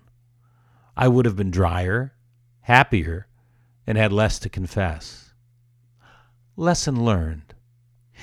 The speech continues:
If we want to stay in the hand of God, we need to remember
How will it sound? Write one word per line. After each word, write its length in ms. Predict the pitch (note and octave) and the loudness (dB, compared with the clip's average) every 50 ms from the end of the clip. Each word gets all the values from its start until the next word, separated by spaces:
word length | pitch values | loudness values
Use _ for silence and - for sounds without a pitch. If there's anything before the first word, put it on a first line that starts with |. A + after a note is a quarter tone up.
| - - - | -20 -10 -8
If 180 | - C3 - | -6 -4 0
we 140 | - D#3 D3+ | 2 2 2
want 360 | C#3 C#3 D#3 F3 G3+ F#3+ - | 2 2 0 0 -2 -4 -6
to 120 | - C#3 B2+ | -8 -8 -6
stay 760 | - - - - - C3 B2+ B2 A#2+ A2 G#2+ G2+ G2+ - - | -6 -8 -10 -6 -2 0 0 2 2 2 0 -2 -4 -6 -10
in 160 | - A#2 G#2 | -10 -6 -4
the 120 | G2+ G2+ F2 | -4 -4 -4
hand 420 | - G#2+ A2+ G#2 G#2 G2+ F#2+ F#2 | -4 -4 -2 -2 -2 -2 -4 -4
of 140 | F#2 F2 E2+ | -6 -4 -2
God, 480 | F#2+ F2+ F2 F2 E2 D#2 D2+ D2 - - - _ _ _ _ _ _ _ _ _ _ _ _ _ _ _ _ _ - | -2 -2 -2 -2 -4 -6 -10 -14 -18 -20 -20 _ _ _ _ _ _ _ _ _ _ _ _ _ _ _ _ _ -2
we 160 | B2 A#2 A#2+ | 0 0 0
need 340 | B2+ C3+ C#3+ D3 D3+ B2+ - | 0 0 -2 -2 -4 -6 -6
to 140 | - B2 | -4 -4
remember 840 | G2+ F#2+ G#2 G2 F#2+ G2+ A2 A#2+ A#2+ G#2+ F2+ F#2+ F2+ E2+ E2+ E2+ - | -2 -2 -2 -2 -2 -2 -2 -2 -2 -2 -2 -2 -2 -2 -4 -6 -10